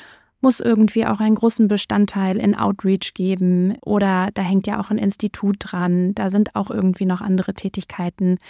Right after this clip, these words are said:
die mit abgedeckt werden müssen. Also es ist ja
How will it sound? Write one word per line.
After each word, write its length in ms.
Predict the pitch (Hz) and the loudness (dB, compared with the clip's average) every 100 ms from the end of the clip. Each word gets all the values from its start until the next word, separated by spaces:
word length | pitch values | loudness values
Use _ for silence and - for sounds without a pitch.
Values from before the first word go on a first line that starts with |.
| - - - | -20 -14 -2
die 80 | 190 | 0
mit 200 | 190 190 | 0 -2
abgedeckt 440 | - 196 196 - | -8 -6 -6 -6
werden 220 | 185 180 | -2 0
müssen. 260 | 180 - 185 | 0 -2 -2
Also 200 | 185 180 | -2 -2
es 120 | 170 | -4
ist 180 | 202 - | -6 -2
ja 180 | 185 | -2